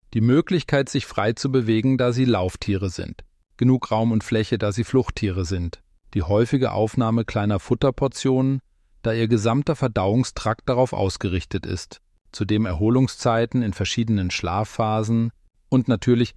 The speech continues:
Sozialkontakte. Die Haltung von Pferden ohne Artgenossen ist nicht artgerecht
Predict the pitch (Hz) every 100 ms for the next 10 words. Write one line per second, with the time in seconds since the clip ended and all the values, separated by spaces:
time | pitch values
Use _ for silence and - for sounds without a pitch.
0 | - 123 - - 104 107 - 90 87 -
1 | - - - _ _ _ _ 117 92 120
2 | 147 147 - 110 - 113 127 135 165 165
3 | - 120 113 113 123 - 139 139 - 156
4 | 135 - 156 - 151 - - 98 87 -
5 | -